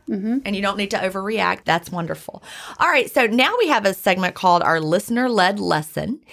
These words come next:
Speaker 2: It might be a life hack, a book recommendation, a special recipe, a kitchen tip, or anything along those lines. Today's listener-led lesson comes from Susan McCarran. Susan says, or it might be Suzanne.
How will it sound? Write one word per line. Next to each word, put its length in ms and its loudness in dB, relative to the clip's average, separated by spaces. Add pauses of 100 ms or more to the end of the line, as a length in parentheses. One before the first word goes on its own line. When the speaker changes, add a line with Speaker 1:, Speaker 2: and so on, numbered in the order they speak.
(180)
Speaker 2:
It 180 2
might 220 0
be 100 0
a 60 2
life 320 2
hack, 400 2
a 80 0
book 200 0
recommendation, 1000 0 (140)
a 100 -4
special 400 0
recipe, 760 2
a 80 0
kitchen 380 0
tip, 320 0
or 100 2
anything 360 0
along 300 4
those 200 0
lines. 500 -2 (720)
Today's 480 2
listener-led 600 2
lesson 360 0
comes 300 0
from 260 0 (140)
Susan 580 0
McCarran. 600 2 (480)
Susan 540 2
says, 640 2 (580)
or 100 0
it 40 0
might 160 0
be 80 6
Suzanne. 720 -2